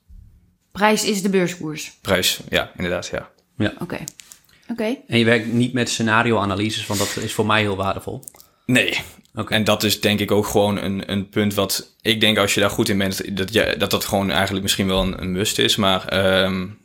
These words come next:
Speaker 2: ik weet dat niet of dat met motivatie of tijd heeft te maken. Ik denk toch vooral met tijd. Ik, ik werk fulltime en zo'n scenario-analyse vind ik nog best wel lastig en er zit best wel veel tijd in. Dus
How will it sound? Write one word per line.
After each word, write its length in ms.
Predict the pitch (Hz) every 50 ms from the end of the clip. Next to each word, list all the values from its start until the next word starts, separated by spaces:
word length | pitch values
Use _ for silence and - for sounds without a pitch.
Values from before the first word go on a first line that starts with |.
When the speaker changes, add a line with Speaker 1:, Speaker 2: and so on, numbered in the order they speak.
| _ _ -
Speaker 2:
ik 80 | -
weet 140 | - 101 104
dat 100 | - 92
niet 180 | 98 107 107 110
of 60 | -
dat 120 | - 95
met 120 | 92 95 98
motivatie 640 | 98 98 98 104 101 - 92 90 107 - - 98
of 80 | 92 -
tijd 220 | - 98 98 98 101
heeft 120 | 87 -
te 80 | - 92
maken. 280 | 87 90 87 - 101
Ik 80 | 98 92
denk 160 | 95 95 92
toch 140 | - 95 -
vooral 200 | - 101 95 95
met 120 | 95 92
tijd. 320 | - 82 80 95 95 - -
Ik, 200 | - 87 90 92
ik 180 | 85 - 95 98
werk 180 | 98 98 101
fulltime 560 | - - 107 101 98 - 92 92 95 107 -
en 180 | - 92 92 92
zo'n 180 | - - 95 92
scenario-analyse 920 | - - 98 95 95 101 98 98 95 95 98 95 98 95 - - 92 92 95
vind 200 | - - 95 95
ik 60 | 95
nog 100 | 92 92
best 180 | - 87 - -
wel 100 | 98 98
lastig 320 | 98 95 - - 117 -
en 60 | 107
er 60 | 110
zit 140 | - - 92
best 140 | 92 87 -
wel 100 | 98 -
veel 120 | - 98
tijd 260 | - - 90 87 87 -
in. 140 | - - _ - - - -
Dus 340 | - 95 92 - - -